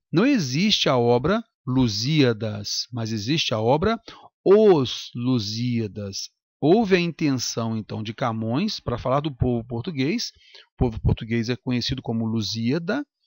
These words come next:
Então, ele quer dizer os Lusíadas. Não são quaisquer Lusíadas, mas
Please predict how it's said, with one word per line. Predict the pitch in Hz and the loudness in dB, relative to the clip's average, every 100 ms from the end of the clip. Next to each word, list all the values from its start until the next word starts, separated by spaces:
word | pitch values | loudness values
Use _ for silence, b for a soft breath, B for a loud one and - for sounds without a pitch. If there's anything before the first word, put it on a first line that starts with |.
| B B B | B B B
Então, | 139 117 131 | -8 -2 0
ele | 165 | 0
quer | 165 147 127 | 0 -2 0
dizer | 131 117 190 | -2 2 2
os | 165 - - 190 247 226 160 | 0 0 6 8 10 8 6
Lusíadas. | 147 156 123 107 131 127 110 110 104 - - _ _ | 4 2 2 0 2 2 2 -2 -4 -6 -10 _ _
Não | 190 240 | -2 -2
são | - 233 214 _ _ | -2 -4 -4 _ _
quaisquer | 185 180 - - 170 165 151 131 | -2 0 -2 -4 0 0 0 0
Lusíadas, | 131 123 104 117 110 107 | -2 -2 -2 -4 -4 -4
mas | 110 135 - | -4 -4 -4